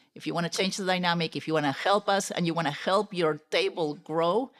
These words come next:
which, by the way, will make your business grow. If you wanna help the, you know, grow diversity at your table so that you can actually grow your business,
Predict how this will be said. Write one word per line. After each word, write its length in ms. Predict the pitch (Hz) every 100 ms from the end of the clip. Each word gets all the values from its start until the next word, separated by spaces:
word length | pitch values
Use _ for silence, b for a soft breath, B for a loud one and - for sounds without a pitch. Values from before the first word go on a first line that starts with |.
| b b
which, 220 | 190 -
by 120 | 175
the 100 | 165
way, 180 | 151 220
will 160 | 170 147
make 240 | 180 247
your 100 | 147
business 380 | 123 123 127 -
grow. 340 | 131 131 233 - b b b
If 100 | 190 196
you 60 |
wanna 180 | 214 190 -
help 220 | 202 - -
the, 220 | 202 - _ _
you 140 | 175 180
know, 100 | 160
grow 300 | 175 185 190
diversity 680 | 170 151 151 180 - 165 147
at 140 | 127
your 140 | 135
table 400 | 123 160 170 151
so 160 | 143 147
that 180 | 143 151
you 160 | 202
can 220 | 220 165 143
actually 380 | 165 - 156 135
grow 300 | - 147 226
your 180 | 147 120
business, 640 | 113 - 143 208 233